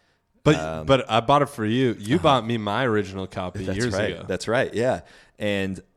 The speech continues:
Speaker 2: love that book so much. R-, read it a, a number of years ago, and it's cool to be rereading that book.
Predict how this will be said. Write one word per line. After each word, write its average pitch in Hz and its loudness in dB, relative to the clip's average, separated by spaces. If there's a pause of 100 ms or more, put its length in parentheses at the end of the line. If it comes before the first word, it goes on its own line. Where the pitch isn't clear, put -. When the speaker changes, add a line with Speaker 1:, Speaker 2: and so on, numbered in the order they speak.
(100)
Speaker 2:
love 107 0
that 90 -2
book 85 -4
so 98 -2
much. 92 -6
R-, 85 -12 (220)
read 101 -2
it 95 -4
a, 82 -6
a 90 -10
number 85 -6
of 82 -6
years 85 -6
ago, 80 -8
and 82 -10
it's - -14
cool 95 -8
to 87 -12
be 85 -10
rereading 87 -8
that 80 -10
book. 85 -4